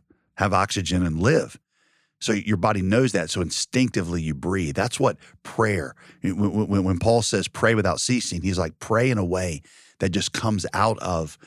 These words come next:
your recognition of how needy of a person you are, how apart from Jesus you can't do anything, and how willing your heavenly Father is to give it. You know, when you understand that, you'll start to recognize that just like he did with people of the Old and New Testaments, when he wants to work in your life, one of the first things he'll do is weaken you.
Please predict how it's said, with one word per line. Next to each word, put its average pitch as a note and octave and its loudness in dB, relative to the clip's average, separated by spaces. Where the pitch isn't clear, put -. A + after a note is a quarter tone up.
your G2 2
recognition F2+ 0
of E2+ -10
how A2 0
needy A2+ 2
of F#2+ 0
a F#2 -2
person F2+ -2
you F2+ 0
are, E2 2
how F2 0
apart - -2
from F2+ -6
Jesus F2 -6
you F2 -8
can't F2 -2
do F#2 0
anything, F#2 -2
and F2 -2
how F2 2
willing F2 0
your D#2 -2
heavenly E2 -4
Father D#2 -2
is D#2+ -6
to D2+ -8
give D2 -4
it. C2+ -14
You A#2 4
know, A#2 8
when B2+ 8
you C#3+ 8
understand A2+ 2
that, D#2+ -2
you'll G#2 0
start B2 2
to G#2+ 2
recognize F#2+ 2
that F#2+ 0
just D3+ 2
like E3 2
he D#3+ 2
did C#3+ 2
with B2+ 0
people B2+ 2
of G#2+ 0
the G2+ 2
Old G#2 4
and G2 0
New G2+ 2
Testaments, E2 -4
when G2+ 4
he G2 8
wants G#2+ 4
to G#2 0
work G2+ 2
in F2 2
your B2 4
life, F2 2
one G2 2
of F2+ 2
the E2 -4
first G#2 0
things G2 0
he'll F2+ 0
do A2 2
is G2 0
weaken F#2 0
you. B2+ 2